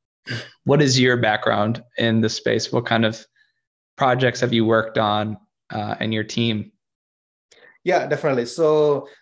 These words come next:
Speaker 2: uh, this is my fourth company, by the way. Uh, the first company was a, uh,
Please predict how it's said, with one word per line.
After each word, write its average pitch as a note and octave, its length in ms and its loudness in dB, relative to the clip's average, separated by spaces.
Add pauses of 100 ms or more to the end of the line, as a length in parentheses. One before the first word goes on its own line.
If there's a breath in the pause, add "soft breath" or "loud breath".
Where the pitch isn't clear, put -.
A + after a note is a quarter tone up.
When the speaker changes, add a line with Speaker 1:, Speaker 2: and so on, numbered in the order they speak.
Speaker 2:
uh, B2+ 180 -2
this D3 220 -8
is G3 80 -4
my E3 160 -2
fourth D#3 320 -4
company, A#2+ 340 -6
by A2+ 180 -4
the A2+ 120 -2
way. A2+ 260 0
Uh, A2+ 360 -6
the A2+ 100 -12
first D3 240 -8
company B2+ 400 -6
was A#2 500 -2
a, A2+ 540 -4 (360)
uh, G#2 640 -8